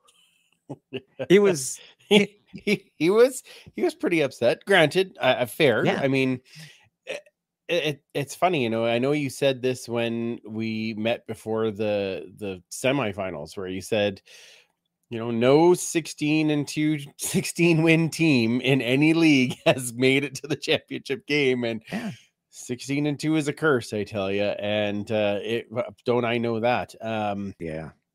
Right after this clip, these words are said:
Speaker 1: so
Speaker 2: Yeah.
Speaker 1: all of the Toronto fans will now be saying forevermore that they canceled the Grey Cup in twenty twenty-three, much like they did in nineteen eighty-nine.
Speaker 2: <laughs>
Speaker 1: That's fair. It's perfectly fine.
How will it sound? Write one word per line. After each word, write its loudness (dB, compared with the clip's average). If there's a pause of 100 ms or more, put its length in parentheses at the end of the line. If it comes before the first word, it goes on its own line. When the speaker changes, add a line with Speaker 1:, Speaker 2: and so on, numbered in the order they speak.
(300)
Speaker 1:
so 2
Speaker 2:
Yeah. 0
Speaker 1:
all 8
of 4
the -2
Toronto -6
fans -4
will -6
now -2
be -8
saying -6
forevermore -8
that -14
they -12
canceled -4
the -6
Grey -12
Cup -12
in -10
twenty -12
twenty-three, -6
much -2
like -2
they 2
did 2 (280)
in 6
nineteen 2
eighty-nine. -2
Speaker 2:
<laughs> -20
Speaker 1:
That's 4
fair. 8
It's 2
perfectly 4
fine. -4